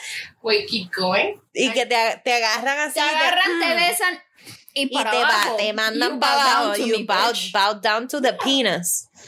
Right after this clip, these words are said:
Speaker 3: Have they done
Speaker 1: Yeah.
Speaker 3: that to you?
Speaker 1: Yeah, of
Speaker 3: Do you
Speaker 1: course.
Speaker 2: ¿Eso
Speaker 3: like
Speaker 2: no te
Speaker 3: it?
Speaker 2: excita?
Speaker 1: Yeah.
Speaker 2: Porque te
Speaker 3: Okay.
Speaker 2: hace sentir
Speaker 1: Pero
Speaker 2: como
Speaker 1: that and, like, opening your mouth and spitting on mine is
Speaker 3: We're not
Speaker 1: really
Speaker 3: talking about
Speaker 1: different.
Speaker 3: spitting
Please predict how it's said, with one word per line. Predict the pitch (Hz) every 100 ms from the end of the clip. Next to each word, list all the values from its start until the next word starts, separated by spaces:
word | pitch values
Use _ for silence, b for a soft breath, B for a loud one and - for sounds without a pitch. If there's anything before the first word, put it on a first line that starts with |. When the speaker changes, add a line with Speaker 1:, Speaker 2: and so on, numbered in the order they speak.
| B -
Speaker 3:
Have | 269
they | 240 254
done | 233 220
Speaker 1:
Yeah. | 202
Speaker 3:
that | -
to | 190
you? | 113 240 -
Speaker 1:
Yeah, | - 247
of |
Speaker 3:
Do | 220
you | 240
Speaker 1:
course. | 240
Speaker 2:
¿Eso | 233
Speaker 3:
like | -
Speaker 2:
no | 330
te | 339
Speaker 3:
it? |
Speaker 2:
excita? | 349 392 320 208 175
Speaker 1:
Yeah. | - - - - -
Speaker 2:
Porque | 226 220
te | 214
Speaker 3:
Okay. | 208
Speaker 2:
hace | 220
sentir | 247 254 262
Speaker 1:
Pero | 254 262
Speaker 2:
como | 262
Speaker 1:
that | 247 285 330
and, | 370
like, | 339 269 -
opening | 262 320 359 370 330
your | 302
mouth | 285 -
and | 320 330
spitting | - - - - 381 440 415 370
on | 330 302
mine | 302 294 285
is | 262 302
Speaker 3:
We're | 440
not | 571 587
Speaker 1:
really | -
Speaker 3:
talking | 508 605
about | 508 -
Speaker 1:
different. | -
Speaker 3:
spitting | 539 587 622